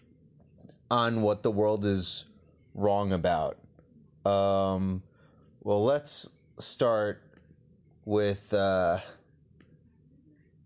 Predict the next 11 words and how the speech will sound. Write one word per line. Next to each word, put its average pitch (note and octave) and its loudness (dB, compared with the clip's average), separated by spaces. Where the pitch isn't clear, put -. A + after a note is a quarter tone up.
hmm. A2+ 0
I C#3+ 0
guess, F#3 0
I C#3 0
mean, C3+ 0
there's D3+ 0
some G3 0
things D#3 0
that B2+ 0
everybody A2+ 0
knows F#2+ 0